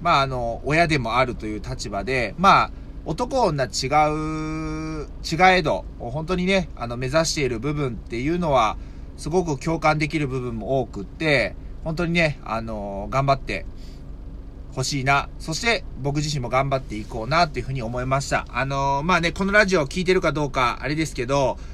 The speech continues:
本当にね、来てくれてありがとうございました。どうかね、あの、お子さんたち、えー、健やかに育って、で、より良いね、一年、二千二十年にしていってほしいなと思います。えー、三重から応援しております。で、まあ、そんな形で年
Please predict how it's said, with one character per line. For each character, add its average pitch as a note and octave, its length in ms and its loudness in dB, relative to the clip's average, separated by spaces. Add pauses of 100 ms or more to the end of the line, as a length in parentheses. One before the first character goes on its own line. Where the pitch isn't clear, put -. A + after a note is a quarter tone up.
(120)
本 F#3+ 160 -2
当 F#3 100 4
に F3+ 60 2
ね、 E3+ 260 2
来 - 80 -10
て D#3+ 120 0
く C3 80 -2
れ A#2 100 -2
て A2+ 80 -2
あ A#2+ 60 4
り C#3 80 0
が C3 100 2
と A2 120 -4
う - 20 -4
ご G#2 100 -6
ざ A2 140 -2
い G#2+ 40 -2
ま G#2 140 -6
し - 120 -10
た。 F#2+ 280 -6
ど E3+ 140 2
う D3 40 -2
か G#2 120 -2
ね、 G#2 240 -6 (360)
あ - 60 -10
の、 - 320 -10
お B2 80 -8
子 C#3+ 80 -2
さ C#3 160 0
ん C3+ 60 -2
た A#2 100 -2
ち、 - 360 -8
え F#2+ 340 -10
ー、 - 160 -10
健 C3+ 80 2
や A#2+ 80 0
か - 140 -8
に F#2 180 -6 (120)
育 A2+ 220 -6
っ A2 60 -10
て、 - 320 -10 (400)
で、 F#3 320 4 (680)
よ D#3 140 4
り F#3+ 80 6
良 F#3 100 8
い A#2+ 80 0
ね、 A#2 220 -6 (160)
一 - 220 -6
年、 F#2+ 220 -6
二 A#2+ 80 -6
千 C3+ 180 -4
二 B2 100 -2
十 C#3+ 160 -2
年 D3+ 160 -2
に B2 80 -4
し - 100 -6
て C3 120 -2
い - 20 0
っ B2 60 -8
て B2 80 -6
ほ G#2+ 100 -8
し A#2 160 -4
い - 20 -8
な C#3+ 140 0
と C3 80 -8
思 G#2+ 180 -6
い G#2 40 -6
ま C3 180 -2
す。 - 240 -8
え G#2 200 -8
ー、 - 40 -6
三 D3 120 4
重 C#3 60 4
か G#2+ 120 -2
ら F2+ 120 -6 (140)
応 A#2 180 -4
援 A2+ 160 -4
し - 140 -6
て F2 320 -8
お G2 80 -6
り B2 100 -2
ま A2+ 140 -2
す。 - 240 -10 (540)
で、 G#3 80 -2
ま A3+ 260 8
あ、 - 60 -10
そ A3 160 0
ん - 20 2
な B3 100 4
形 A#3+ 300 4
で A3 80 0
年 A3+ 260 4